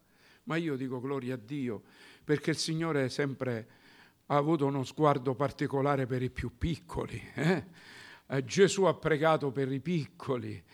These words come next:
e poi, gloria a Dio, sempre si è usato delle piccole cose e anche quelle cose più insignificanti diventano nelle mani del Signore straordinarie. È una piccola fanciulla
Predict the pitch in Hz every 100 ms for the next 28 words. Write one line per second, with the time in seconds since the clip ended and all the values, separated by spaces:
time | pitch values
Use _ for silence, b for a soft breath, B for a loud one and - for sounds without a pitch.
0 | B B B 156 156 190 180 143 170 165
1 | 156 139 151 156 143 175 170 160 151 139
2 | B B - 180 165 147 180 175 147 147
3 | 147 151 165 - - 147 139 151 143 131
4 | 123 120 104 B B B - 170 165 165
5 | - 180 170 160 143 185 170 147 180 135
6 | 147 - 196 - 165 151 151 143 165 156
7 | 135 127 107 B B B - 135 151 165
8 | 160 143 143 143 143 143 151 139 135 127
9 | 139 143 147 127 120 - 135 127 110 117
10 | 113 175 254 294 - 262 202 202 190 214
11 | 196 185 190 175 170 170